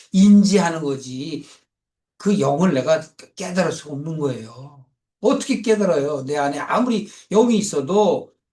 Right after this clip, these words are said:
나는 내 혼이 영과 하나가 되어 있을 때 그때서야 비로소 자기가 인지하는 수준이지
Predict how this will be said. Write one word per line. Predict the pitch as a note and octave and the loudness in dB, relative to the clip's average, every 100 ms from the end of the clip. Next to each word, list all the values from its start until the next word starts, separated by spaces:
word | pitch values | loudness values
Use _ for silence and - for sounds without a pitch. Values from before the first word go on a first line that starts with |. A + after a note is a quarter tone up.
| _ _ _ _ _ | _ _ _ _ _
나는 | - C#3 F3+ B3+ F#3+ - _ _ _ | -12 -2 0 2 -2 -8 _ _ _
내 | D3 A3 | 0 0
혼이 | G#3+ - B3+ A#3+ A3 A#3 C#3+ A#2+ | 0 0 0 2 2 0 -2 0
영과 | F3+ A3+ A#3+ | 2 2 2
하나가 | A3+ B3 A#3+ A#3 - | 0 -2 -2 -4 -4
되어 | D3+ G#3 | -4 -2
있을 | G#3+ G#3 G#3 - A#3+ G#3+ | -2 -4 -6 -6 -8 -10
때 | A#3 B3+ A3 - _ _ _ _ _ _ _ _ _ _ | -6 -4 -4 -8 _ _ _ _ _ _ _ _ _ _
그때서야 | G3+ - - C4 G#3 A3 | -20 -18 -10 -8 -4 -6
비로소 | - G3 G3 G#3 A#3+ | -4 -4 -4 -2 -4
자기가 | A#3+ C#3+ G3 | -4 -10 -10
인지하는 | G#3+ F3 G3 G3 F#3+ A3+ G3+ G#3+ | -8 0 4 4 2 0 -2 -4
수준이지 | - - C4 A#3+ G3 E3+ A#3+ G#3 | -6 -10 -6 -4 -6 -6 -8 -8